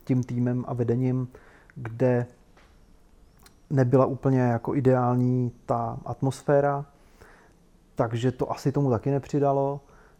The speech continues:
No a vyšlo to kdy? Vyšlo to loni, no. Když si asi pamatuju, že když se dělala vlastně, ehm,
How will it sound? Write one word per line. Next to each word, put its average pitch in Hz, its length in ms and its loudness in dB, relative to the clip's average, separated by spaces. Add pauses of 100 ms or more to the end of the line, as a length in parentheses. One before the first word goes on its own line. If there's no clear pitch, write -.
No 123 300 0 (100)
a 120 420 0 (1000)
vyšlo 123 340 -4
to 123 120 -2
kdy? 117 280 -2
Vyšlo 117 240 -8
to 120 100 -6
loni, 117 260 -4
no. 107 220 -8 (360)
Když 120 200 -4
si 147 80 -6
asi 139 160 -4
pamatuju, 139 380 0
že 139 120 0
když 135 160 -4
se 139 120 -4
dělala 131 340 0
vlastně, 131 680 -4 (1600)
ehm, 120 540 -2